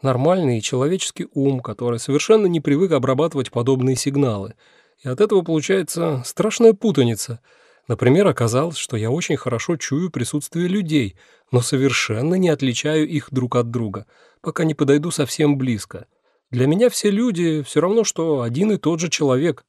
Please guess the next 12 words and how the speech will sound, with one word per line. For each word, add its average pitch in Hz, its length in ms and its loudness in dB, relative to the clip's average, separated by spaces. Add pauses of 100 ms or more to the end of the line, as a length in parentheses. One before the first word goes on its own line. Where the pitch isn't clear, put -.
(180)
Никакой 131 400 -2
разницы. 151 560 -2 (400)
Зато 147 260 0
расстояние 156 600 2
между 127 300 4
ними 127 300 2
я 113 200 -2
могу 180 240 0
определить 156 500 -2
с - 100 -6
точностью, 180 760 0 (600)
м, 165 320 -16